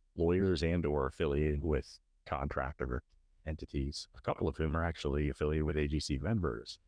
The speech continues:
realized that the bill that they got from the Senate was in need of some dramatic revision and changes. At that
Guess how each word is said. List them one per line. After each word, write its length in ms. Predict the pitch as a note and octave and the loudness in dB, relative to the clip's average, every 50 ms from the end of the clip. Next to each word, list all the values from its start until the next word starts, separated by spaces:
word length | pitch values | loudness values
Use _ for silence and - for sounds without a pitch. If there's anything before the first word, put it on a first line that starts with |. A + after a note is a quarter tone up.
| _ _ _ _ _ _ - | _ _ _ _ _ _ -8
realized 720 | - F#2+ A#2+ D3+ E3 D#3 C3 A#2 G#2+ F#2+ G2 G2 F2 E2 - | -4 0 2 2 4 4 4 2 2 2 2 2 2 0 0
that 180 | F#2+ F2+ D#2 - | 0 -2 0 0
the 80 | E2+ | -2
bill 340 | D#2 D2+ F#2 F2+ F#2 F#2 F#2 | -2 0 2 4 4 4 4
that 140 | F2+ E2 D#2+ | 2 2 2
they 140 | E2+ E2 E2 | 2 0 0
got 380 | D#2+ D2+ G2 F#2 D#2 D2+ D2+ - - | 0 -2 -2 -4 -4 -4 -6 -8 -6
from 180 | - E2+ D#2 | -2 0 0
the 80 | D2+ D2 | 0 0
Senate 380 | - - C#3+ B2 F#2 D#2 C#2+ - _ _ _ _ _ _ _ _ _ _ _ _ _ _ _ _ _ _ _ _ | 0 0 0 0 2 0 -2 -4 _ _ _ _ _ _ _ _ _ _ _ _ _ _ _ _ _ _ _ _
was 340 | - C3+ A2 G2+ G#2+ G#2 F#2+ | -4 -2 0 2 2 2 4
in 100 | G2 F#2 | 4 2
need 200 | F#2 F#2+ F#2+ F2+ | 4 4 4 4
of 100 | E2+ D#2 | 2 2
some 180 | - - E2 D#2+ | 0 0 0 0
dramatic 640 | D#2+ E2 E2 E2 E2+ E2+ E2 D#2 - - - - - _ _ _ _ - | 2 0 2 2 0 0 0 0 -2 -4 -8 -18 -20 _ _ _ _ -4
revision 420 | - D2+ D2 D#2+ D#2+ D2 D2 C#2+ B1+ | -2 -2 0 0 0 0 0 -2 -2
and 140 | A1+ A1+ | -4 -8
changes. 520 | - - A#1+ G#1+ A1+ - - - - - - _ _ _ _ _ _ _ - - | -10 -10 -12 -12 -12 -16 -18 -20 -20 -20 -20 _ _ _ _ _ _ _ -14 -10
At 80 | - | -6
that 240 | - B2+ C#3+ D#3+ - | -4 -2 -2 -2 -4